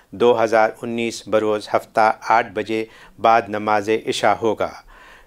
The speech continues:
کشمیر اسلامی سینٹر یونکرز ویسٹ چیسٹر میں دینی و روحانی رہنمائی کا کام کرے گا۔ مفتی منیر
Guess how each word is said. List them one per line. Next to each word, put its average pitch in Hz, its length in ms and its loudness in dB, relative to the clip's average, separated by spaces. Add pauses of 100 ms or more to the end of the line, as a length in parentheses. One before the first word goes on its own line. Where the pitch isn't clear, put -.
(160)
کشمیر 135 560 0
اسلامی 117 460 -2
سینٹر 131 480 -2 (380)
یونکرز 139 840 0 (140)
ویسٹ 107 320 0
چیسٹر 127 400 0
میں 127 300 0 (140)
دینی 127 540 -4
و 117 180 2
روحانی 113 580 -6 (140)
رہنمائی 110 460 -2
کا 117 160 0
کام 104 340 -2
کرے 98 340 -2
گا۔ - 260 -10 (760)
مفتی 139 500 -2
منیر 127 380 -4